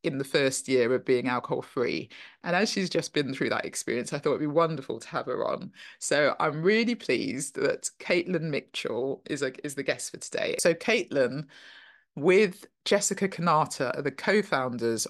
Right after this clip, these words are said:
of E B Academics, a company that helps middle school E L A teachers expertly support their students while achieving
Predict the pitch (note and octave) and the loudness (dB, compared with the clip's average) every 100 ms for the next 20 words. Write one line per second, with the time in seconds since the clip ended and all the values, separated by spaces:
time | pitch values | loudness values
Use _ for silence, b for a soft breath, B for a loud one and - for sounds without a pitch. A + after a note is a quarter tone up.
0 | - C3 B2 - - D#3+ D3+ C#3 C#3 C3+ | 2 4 4 0 -2 -2 0 -2 0 -2
1 | - C#3 A#2+ A2 - - - - F#3 F#3 | -4 -2 0 0 -4 -8 -8 -2 -2 -2
2 | D#3 C3 B2+ - - C#3 - - - E3 | -4 -4 -2 -2 0 -2 -2 -6 -4 -2
3 | F3+ G3 F#3+ - B2+ A#2+ - D#3 D3 C3+ | 0 0 -2 -2 0 0 -2 0 2 2
4 | A#2+ A#2+ - B B B B _ _ - | 2 0 -6 B B B B _ _ -4
5 | A2 - - - C2+ - F3+ - - - | -2 0 -2 -2 -2 -2 -2 -2 -2 2
6 | C3 - B2 C3 - - D3+ - D3+ - | 2 2 -2 -4 -4 -6 -6 0 0 2
7 | B2+ B2+ - D#3 C3+ A2 A2 - C#3 C3 | 0 0 -2 -2 0 -2 -4 -8 0 4
8 | B2+ B2 - - - C3+ C3+ B2 A#2+ A2+ | 4 4 0 -4 -2 0 0 -2 -2 -6